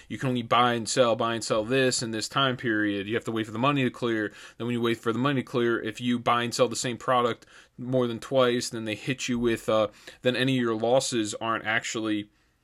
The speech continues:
a tax deduction. There's all these rules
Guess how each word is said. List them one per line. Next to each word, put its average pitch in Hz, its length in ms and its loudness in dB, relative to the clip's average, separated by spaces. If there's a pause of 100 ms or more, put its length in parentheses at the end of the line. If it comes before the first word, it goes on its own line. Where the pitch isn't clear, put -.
(280)
a - 40 -2
tax - 320 -2
deduction. 117 680 0
There's 107 160 -4
all 147 160 2
these 123 160 -2
rules 120 640 -2